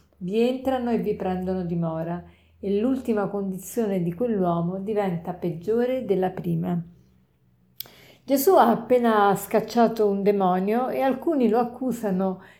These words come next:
di connivenza con il male e di collaborazione con il principe dei demoni che è Belzebù. E, ma Gesù fa notare che chi guarisce dal male non può essere alleato del male, è una contraddizione,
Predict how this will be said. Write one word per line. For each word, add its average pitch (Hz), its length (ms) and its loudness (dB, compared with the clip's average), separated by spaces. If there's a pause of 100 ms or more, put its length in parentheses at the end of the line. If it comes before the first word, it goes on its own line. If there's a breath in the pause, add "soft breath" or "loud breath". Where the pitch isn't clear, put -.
(120 loud breath)
di 202 400 2
connivenza 226 680 4
con 196 160 2
il 185 140 4
male 180 580 0 (320 loud breath)
e 208 300 0
di 214 100 0
collaborazione 233 960 4
con 196 220 -2
il 185 140 0
principe 233 640 2
dei 196 120 4
demoni 202 540 2
che 180 140 -2
è 175 40 0
Belzebù. 170 760 -2 (580 soft breath)
E, 226 420 -2
ma 240 140 2
Gesù 302 320 0
fa 233 160 0
notare 202 460 4
che 190 220 2
chi 226 200 -8
guarisce 226 440 4
dal 214 220 0
male 220 340 0
non 190 220 -2
può 226 160 2
essere 196 400 2
alleato 180 460 0
del 180 180 -4
male, 175 400 -2
è 180 60 -4
una 185 160 -4
contraddizione, 190 1120 0